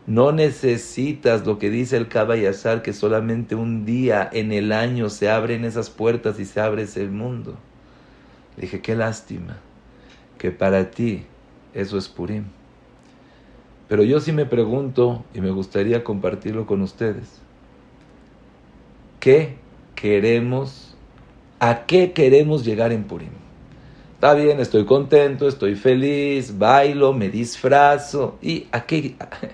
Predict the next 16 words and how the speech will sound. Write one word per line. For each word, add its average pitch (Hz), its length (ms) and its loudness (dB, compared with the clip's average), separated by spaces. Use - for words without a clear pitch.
O - 40 -20
sea, 110 300 0
cuando 127 320 4
llegué 143 340 6
a 208 160 8
algo, 214 460 4
digo, 185 280 2
"Oh, 165 340 4
ya 127 240 0
llegué, 120 680 -2
ya 113 220 2
lo 120 200 2
tuve, 117 680 -2
ya 123 180 4
lo 131 120 2
sentí". 117 600 -6